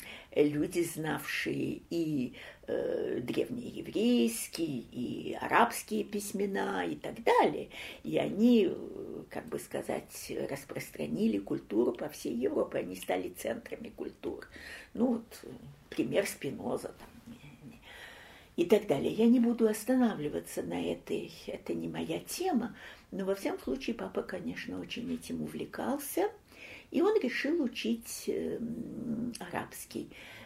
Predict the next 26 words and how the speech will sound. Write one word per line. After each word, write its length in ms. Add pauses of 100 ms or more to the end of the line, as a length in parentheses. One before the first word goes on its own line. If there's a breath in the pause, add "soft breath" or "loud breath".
(120 loud breath)
Э, 440
м, 880 (580)
поступил, 880 (360)
поступил, 760 (480 loud breath)
и, 480
э, 500
мало 360
того, 320
что 320
он, 400
э, 580 (220)
поступил, 600
он 260
учился 500
блестяще. 880 (520 loud breath)
И 120
так 420
как 380
он 220
был 260
одним 400
из, 160 (280)
э, 380
лучших 560
и 140
закончил, 1080